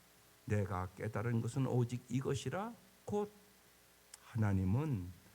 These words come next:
사람을 정직하게 지으셨으나. 정직하게 졌다는 말이 무슨 말씀일까요?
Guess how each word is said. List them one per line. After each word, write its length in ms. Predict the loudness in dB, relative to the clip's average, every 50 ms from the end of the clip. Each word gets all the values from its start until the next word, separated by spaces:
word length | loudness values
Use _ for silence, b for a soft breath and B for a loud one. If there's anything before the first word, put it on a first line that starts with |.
| B B B B -14
사람을 580 | -12 -8 -4 0 0 2 2 2 0 -4 -6 -8 -12 -10 -8
정직하게 840 | -4 0 4 4 4 4 4 -2 -10 -10 -6 -6 -4 -2 -4 -4
지으셨으나. 680 | -4 -6 -10 -10 -10 -12 -16 -16 -16 -14 -14 -14 -16 -16 -20 -20 -20 -20 -20 -20 -20 -20 -20 -20 -20 -20 -20 -20 -20 -20 -20 -20 -20 -20 -20 -20 -20 -20 -20 -20 -20 -20 -20 -14
정직하게 600 | -4 0 2 2 2 2 0 0 0 0 0 -2
졌다는 400 | -2 -2 -4 -4 -4 -4 -2 -2
말이 220 | -2 -2 -4 -6
무슨 340 | -6 -6 -6 -8 -6 -6 -4
말씀일까요? 800 | -4 -4 -6 -8 -10 -10 -10 -10 -10 -10 -10 -8 -8 -8 -8